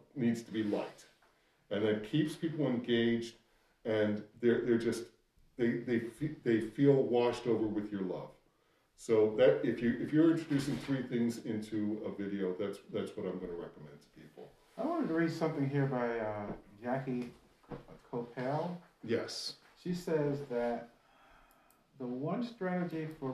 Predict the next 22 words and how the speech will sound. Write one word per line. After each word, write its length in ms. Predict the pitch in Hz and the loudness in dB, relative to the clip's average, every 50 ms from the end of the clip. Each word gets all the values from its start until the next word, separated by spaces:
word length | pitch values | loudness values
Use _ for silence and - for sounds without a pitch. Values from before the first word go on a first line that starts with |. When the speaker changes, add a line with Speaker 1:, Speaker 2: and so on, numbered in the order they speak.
| 117 | -6
Speaker 2:
growth, 380 | - 127 135 135 - 98 - - | -4 -2 -2 -2 -2 -4 -8 -12
and 80 | 104 95 | -12 -14
we're 60 | 104 | -14
talking 380 | 107 - - 127 127 135 147 151 | -12 -8 -6 -6 -6 -6 -8 -6
about 340 | 143 143 147 147 143 - - | -4 -2 0 0 0 -2 -4
trying, 220 | 143 139 139 139 139 | -4 -2 -2 -2 -4
you 80 | 147 135 | -4 -6
know, 220 | 110 101 101 101 | -6 -6 -6 -8
this 140 | 113 - - | -10 -10 -12
is 140 | 123 120 - _ _ _ _ _ _ _ _ _ _ 120 | -14 -14 -14 _ _ _ _ _ _ _ _ _ _ -10
about 520 | 120 120 131 131 131 127 - 131 123 120 | -6 -4 -2 -2 -2 -2 -4 -6 -8 -6
growing 420 | 123 123 131 139 147 147 151 147 - | -4 -2 0 2 2 2 0 -2 -4
to 380 | - 143 139 139 135 127 127 123 117 120 | -4 -4 -2 -2 -2 -2 -4 -6 -6 -6
one 180 | 123 131 143 | -4 -2 0
million 300 | 143 147 151 156 160 156 160 - | 0 0 0 -2 -2 -4 -4 -4
followers, 500 | 160 151 147 143 139 131 120 123 139 - - - - _ - - - - - - _ _ _ _ _ _ _ _ _ - - _ | -2 0 0 0 0 -2 -2 -4 -6 -8 -10 -14 -18 _ -20 -18 -18 -18 -18 -20 _ _ _ _ _ _ _ _ _ -20 -16 _
is 260 | 135 143 143 143 143 - | -2 0 0 0 -2 -2
to 60 | - 147 | -2 -2
leverage 640 | 135 127 131 143 151 - 180 185 185 180 180 - - _ _ _ _ 123 - | -2 0 0 0 0 0 0 -2 -4 -4 -6 -8 -12 _ _ _ _ -18 -12
the 100 | 127 123 120 113 107 - - | -10 -10 -10 -10 -14 -8 -6
viral 560 | 120 117 123 139 147 156 156 160 160 175 - - - - _ _ _ _ _ _ _ _ _ _ | -2 0 0 0 2 2 2 0 0 -2 -4 -8 -10 -16 _ _ _ _ _ _ _ _ _ _
and 120 | 127 120 | -8 -8